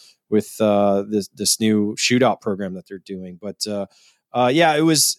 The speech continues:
it was kinda interesting to, to kinda narrow down, because there's a number of drivers that we either nominated that weren't selected, or that we didn't even nominate, just,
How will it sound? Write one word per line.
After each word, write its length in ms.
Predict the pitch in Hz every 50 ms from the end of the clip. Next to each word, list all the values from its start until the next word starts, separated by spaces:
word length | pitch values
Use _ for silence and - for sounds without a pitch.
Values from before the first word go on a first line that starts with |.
| _ -
it 60 | 156 160
was 160 | 160 147 -
kinda 240 | 214 202 190 160 143
interesting 420 | 151 147 147 - - - 151 131
to, 260 | 123 123 123 123 123
to 140 | 113 - - _ -
kinda 220 | 143 131 123 120
narrow 380 | 110 110 117 123 127 123 117 110
down, 280 | 101 117 120 117 117 113
because 280 | 117 113 - 131 113
there's 180 | 123 127 123 120
a 60 | 123
number 280 | 131 147 170 160 143 123
of 80 | 104
drivers 460 | 95 120 107 110 117 113 117 113 98
that 300 | - 110 104 104 107 - _ _ _ _ _ _ _ _ _ _
we 140 | 117 120 120
either 360 | 120 120 127 113 113 107 107
nominated 600 | 101 113 127 139 143 147 143 143 139 139 139 127
that 180 | 123 127 117 135
weren't 220 | 139 135 139 -
selected, 460 | - 151 139 135 135 131 - 143 127 123
or 220 | 127 123 120 120
that 160 | 123 131 127
we 120 | 127 120 107
didn't 240 | 113 139 147 135
even 180 | 127 123 120 113
nominate, 480 | 113 110 110 113 113 110 110 110 113 110
just, 340 | 113 123 113 - - _